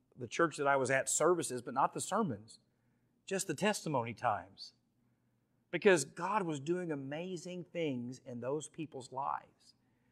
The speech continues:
And their church is like ours. Most people know very few people. They have no idea what your story is. They have no idea how God's been with you. No idea how God has worked and moved in your life and marriage. And so it was a wonderful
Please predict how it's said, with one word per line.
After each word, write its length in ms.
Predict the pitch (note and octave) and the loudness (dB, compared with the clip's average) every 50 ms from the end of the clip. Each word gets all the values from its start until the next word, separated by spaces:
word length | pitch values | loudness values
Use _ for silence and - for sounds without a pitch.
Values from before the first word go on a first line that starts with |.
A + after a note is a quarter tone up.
| _ _ _ _ _ _ _ _ _ | _ _ _ _ _ _ _ _ _
And 140 | D3 C#3+ C#3+ | -4 2 6
their 160 | D#3 F3+ G3+ | 8 8 8
church 320 | - - F#3+ E3+ D#3+ - E3 | 6 6 6 4 4 4 0
is 100 | D3 D3 | -2 0
like 280 | D3 D3+ D#3 D3+ E3+ | 0 0 0 2 2
ours. 460 | E3 E3+ E3+ D3 A#2+ A2+ - - - _ _ _ C3+ | 2 2 2 0 -4 -6 -10 -14 -16 _ _ _ 0
Most 200 | D3 F3 D#3+ - | 2 2 2 2
people 220 | - F3 D3+ D#3 | 2 2 2 2
know 180 | D3 D3 D3 D3 | 2 2 2 2
very 300 | B2+ C3 C#3 D3 D#3 D#3 | 2 2 4 4 4 2
few 220 | D3 D#3 E3 E3 | 0 -2 -6 -4
people. 400 | C3 F3 F#3+ G3 F3 - A#2+ - _ _ _ _ _ _ _ _ _ _ _ _ | -4 -4 -4 -4 -6 -10 -16 -18 _ _ _ _ _ _ _ _ _ _ _ _
They 100 | - E3 | 4 6
have 120 | F3 E3 D3 | 6 6 6
no 360 | D#3 D#3 D#3 E3 E3+ F3+ F3+ | 4 0 2 4 6 6 6
idea 340 | F3+ F3+ F3+ D#3+ F3+ F#3+ F#3 | 6 4 4 4 2 4 4
what 180 | D3 C3+ - | 4 2 0
your 140 | A#2+ B2+ B2 | -2 -4 -8
story 500 | A2+ - - C#3 A#2+ A2 G#2+ G#2 G#2 G2+ G2 G2+ | -8 -6 -4 -2 -2 -2 -2 -4 -8 -12 -16 -16
is. 120 | - - - | -18 -14 -6
They 80 | - E3 | -2 0
have 140 | E3+ E3 D#3+ | 0 0 0
no 240 | E3 F3+ F#3+ F#3 F3+ | 0 2 4 4 4
idea 320 | F3+ F3 E3+ G3+ G3 F3 | 2 2 2 2 4 4
how 140 | D#3 D3 C3+ | 4 4 2
God's 320 | B2 C3 A#2+ A#2+ A#2 A2+ | 2 0 0 0 0 -2
been 240 | A#2+ A#2 A#2 A2+ G#2+ | -4 -6 -6 -6 -6
with 220 | A2+ G#2+ - - | -6 -8 -8 -10
you. 100 | G2+ G2 - _ _ _ _ _ - | -16 -20 -20 _ _ _ _ _ 6
No 200 | D#3 F3 F#3 F3+ | 8 10 10 10
idea 440 | F3 F#3 F#3 D#3 E3+ F#3+ G3 F3+ D#3 | 10 8 6 4 4 6 6 8 8
how 160 | D#3 C#3 C#3 | 6 4 4
God 300 | B2+ C3 C3 B2+ B2 A#2+ | 2 2 2 2 2 0
has 120 | A2 G#2+ | -2 -2
worked 340 | G#2+ B2 C3 C3 B2 A#2+ - | 2 4 4 4 4 2 -2
and 120 | A#2+ G#2+ | -4 -2
moved 260 | A2 A#2+ B2+ B2+ A2+ A2+ | -2 0 0 -2 -2 -4
in 80 | G#2+ | -8
your 160 | G#2 A2 G#2 | -10 -10 -8
life 380 | G#2 G#2 A#2 B2 A#2+ A2+ G#2+ - - | -6 -4 -2 -2 -2 -4 -6 -8 -12
and 180 | G#2+ G#2+ G#2 G#2 | -14 -10 -8 -4
marriage. 440 | A2+ B2+ C#3+ C3+ A#2 G#2+ G2+ - - _ _ - - _ _ | -2 0 0 0 0 -2 -4 -10 -18 _ _ -20 -20 _ _
And 120 | C3+ C3 | -4 0
so 160 | - E3+ E3 E3 | 2 2 4 2
it 40 | |
was 120 | C#3 A#2+ C3+ | 4 4 4
a 60 | C3 | 2
wonderful 1000 | B2+ A#2+ B2 B2+ C3 C#3+ D3+ E3+ F#3 G3+ G3 G3 F3 - - D3 C3+ B2+ A#2 | 2 2 -2 -4 0 4 6 6 6 6 4 2 0 0 2 4 4 4 2